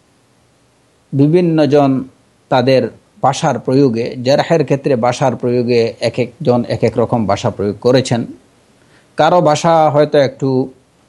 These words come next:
আহ, কঠিন, কারো ভাষা আর একটু পোলাইট। এই হচ্ছে তারতম্য। তবে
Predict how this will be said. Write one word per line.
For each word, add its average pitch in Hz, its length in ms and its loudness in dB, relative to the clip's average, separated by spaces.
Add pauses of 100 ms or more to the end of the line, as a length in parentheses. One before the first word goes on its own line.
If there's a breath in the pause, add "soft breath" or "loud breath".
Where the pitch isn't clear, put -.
(180)
আহ, 113 300 -2
কঠিন, 143 440 0 (220)
কারো 117 240 0
ভাষা 117 520 0 (220)
আর 127 100 0
একটু 123 240 -2
পোলাইট। 123 580 -2 (4000)
এই 165 180 4
হচ্ছে 160 260 2
তারতম্য। 110 580 -4 (2250)
তবে 185 440 2